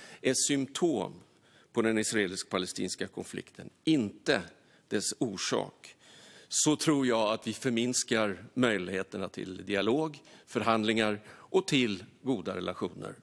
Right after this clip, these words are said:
med Israel. Utrikesministern säger att en fundamental förändring av Israels politik skulle förbättra stabiliteten och säkerheten. Säkert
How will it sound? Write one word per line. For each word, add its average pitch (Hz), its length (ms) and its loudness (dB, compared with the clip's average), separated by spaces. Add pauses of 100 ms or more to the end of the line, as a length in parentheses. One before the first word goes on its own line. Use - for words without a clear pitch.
(160)
med 98 140 -4
Israel. - 380 -4 (1120)
Utrikesministern 147 680 2
säger 131 260 4
att 127 140 2
en 123 140 2
fundamental 135 800 2
förändring 107 680 0
av 104 240 0 (120)
Israels 139 600 0
politik - 680 -6 (380)
skulle - 300 -4
förbättra 95 480 -2
stabiliteten 90 880 -6
och - 120 -10
säkerheten. - 680 -4 (880)
Säkert - 640 0